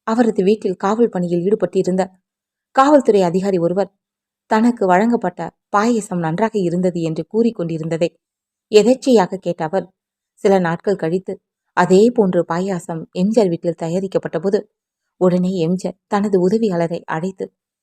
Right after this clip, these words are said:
கீழே இருக்கும் அந்த குறிப்பிட்ட காவல்துறை அதிகாரிக்கும் கொடுக்க சொல்லியிருக்கிறார். திரும்பி வந்த உதவியாளர், அந்த காவல்துறை அதிகாரி தற்போது நம் வீட்டில் பணியில் இல்லை, மாற்றலாகி சென்று விட்டார் என்று கூறினார்.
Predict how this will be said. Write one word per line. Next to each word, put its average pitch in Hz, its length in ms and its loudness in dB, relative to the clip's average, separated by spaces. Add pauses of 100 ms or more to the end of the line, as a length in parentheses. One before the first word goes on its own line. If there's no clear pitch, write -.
(160)
கீழே 294 280 2
இருக்கும் 185 480 0
அந்த 185 200 -2
குறிப்பிட்ட 214 480 -2
காவல்துறை 180 540 -4
அதிகாரிக்கும் 170 640 -8 (300)
கொடுக்க 240 280 0 (100)
சொல்லியிருக்கிறார். 165 520 -6 (880)
திரும்பி 247 360 4
வந்த 175 440 -2
உதவியாளர், 190 640 2 (320)
அந்த 247 240 4
காவல்துறை 240 520 4
அதிகாரி 180 400 0
தற்போது 180 540 -2 (520)
நம் 214 160 4
வீட்டில் 202 360 2
பணியில் 185 400 0
இல்லை, 175 340 -4 (120)
மாற்றலாகி 190 480 0
சென்று 175 280 -4
விட்டார் 170 260 -6
என்று 160 200 -6
கூறினார். 170 420 -6